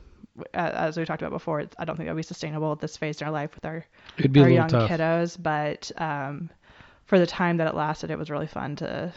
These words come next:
Speaker 1: to watch that be a thing for you.
Speaker 2: Yeah, and at the time, I was, I, I would say that's the point in time where I really, I fell in love with home brewing, and that was great, but I fell in love, I'll say, with, like, beer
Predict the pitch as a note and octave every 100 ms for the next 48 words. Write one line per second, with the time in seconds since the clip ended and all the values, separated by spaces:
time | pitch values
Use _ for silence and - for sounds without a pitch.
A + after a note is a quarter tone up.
0 | - - - C#3+ - - C#3 - _ _
1 | - E3+ C4 A#3 F#3+ D3+ E3 - _ -
2 | - - - F#3+ F3+ D3+ C#3+ C3+ - C#3+
3 | - - E3 F#3 E3+ B2 A#2 B2 - A#2
4 | B2 C3 B2+ A#2+ A2+ G#2+ - - - C#3
5 | C#3+ D3+ D3+ C#3+ B2+ C3+ - B2+ C3+ B2
6 | A#2 A#2 A2 A2 G#2 G#2+ G#2+ G#2+ G#2 A2+
7 | A2 A2 G#2 G#2 _ _ _ _ _ _
8 | _ - - - C3 - D#3+ F3+ E3+ D3+
9 | B2+ - A#2 A#2 A2 A#2 A2+ A2+ A#2 -
10 | G#2+ A2 A#2 G#2+ - A2 A2 A#2 A#2 G#2+
11 | G2+ - - C3 D3 B2+ A#2 A2+ G#2 G2+
12 | A2 G2 G#2 F#2+ F#2+ B2+ C#3 A#2 G2 F#2+